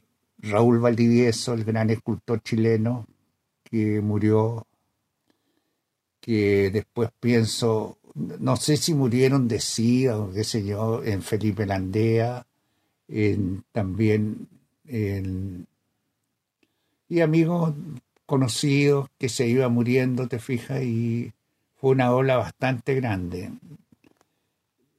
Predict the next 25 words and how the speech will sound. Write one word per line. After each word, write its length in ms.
Y 160
como 300
eso 220
no, 120
que 140
nos 200
detuvo, 920
como 320
que 120
no, 440
la, 360
la 240
vida 260
no 100
se 220
hizo 260
tan 240
alegre 480
ni 160
tan 460
fácil, 560
el 140
mundo 340
gay 340
tomó, 420